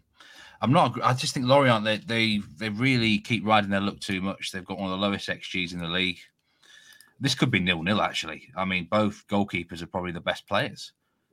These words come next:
So, um, there might not many, be many goals at both ends of the field. I do agree. I think the price is wrong.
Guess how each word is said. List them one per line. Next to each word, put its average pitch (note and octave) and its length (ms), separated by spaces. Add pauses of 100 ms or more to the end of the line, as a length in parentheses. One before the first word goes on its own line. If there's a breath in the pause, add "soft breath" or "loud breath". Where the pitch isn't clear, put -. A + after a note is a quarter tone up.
(100)
So, F#2 600
um, F#2 460
there G2 160
might A2+ 200
not G#2+ 160
many, G2 360
be F#2+ 180
many F#2+ 260
goals F2+ 280
at E2 100
both F#2 240
ends E2+ 200
of E2 40
the E2+ 60
field. F#2 300 (260 loud breath)
I A#2+ 60
do G3 200
agree. B2+ 320
I G#2+ 80
think C3 220
the G#2+ 60
price G#2+ 360
is F2+ 100
wrong. F2 300